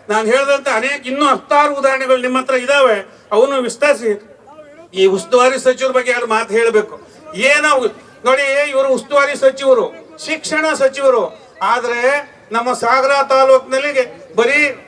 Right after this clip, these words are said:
ಮೂರು ಪಂಚಾಯತಿ ಹೊಳೆ ಆಚೆಗೆ ಅಂತ ಹೇಳ್ತೇವೆ ನಾವು. ತುಮ್ರಿ ಭಾಗದಲ್ಲಿ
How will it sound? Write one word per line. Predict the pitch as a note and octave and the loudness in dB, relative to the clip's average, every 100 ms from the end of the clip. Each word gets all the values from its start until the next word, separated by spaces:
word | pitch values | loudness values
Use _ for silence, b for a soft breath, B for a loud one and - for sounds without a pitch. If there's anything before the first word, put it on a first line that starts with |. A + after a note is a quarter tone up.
| - | -10
ಮೂರು | G3+ C4 C#4+ C#4 | 0 2 2 2
ಪಂಚಾಯತಿ | B3+ C4 C#4 C#4 C4+ | 0 0 0 0 2
ಹೊಳೆ | C4+ A3+ C4 | 0 2 2
ಆಚೆಗೆ | C4+ C4 B3+ B3+ A#3+ | 2 0 -4 -2 -2
ಅಂತ | A3+ | 0
ಹೇಳ್ತೇವೆ | A3+ A#3 A#3 A3+ | -2 -2 2 2
ನಾವು. | A3 | 2
ತುಮ್ರಿ | - B3+ C4 C4+ | 0 0 0 2
ಭಾಗದಲ್ಲಿ | B3+ B3+ C4 C4+ B3+ B3 - | 0 2 0 0 0 -2 -6